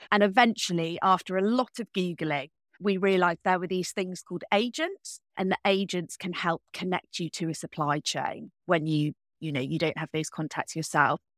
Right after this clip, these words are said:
So we found an agency in the U K, um, and we, uh, we started working with them, and their,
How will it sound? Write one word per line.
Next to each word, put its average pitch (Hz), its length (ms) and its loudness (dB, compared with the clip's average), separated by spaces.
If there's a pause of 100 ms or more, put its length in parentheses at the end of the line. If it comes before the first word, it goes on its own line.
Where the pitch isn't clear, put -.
(100)
So - 160 0
we 220 120 2
found 302 340 6
an 262 80 -2
agency 202 640 -4
in 233 140 0
the 233 80 -4
U 208 240 -8
K, 180 400 -4 (1200)
um, 185 540 8 (240)
and 180 680 -4 (120)
we, 180 840 0
uh, 165 260 2
we 185 120 -6
started 175 420 0
working 254 420 2
with 233 200 -8
them, 214 320 4
and 202 200 0
their, 269 260 4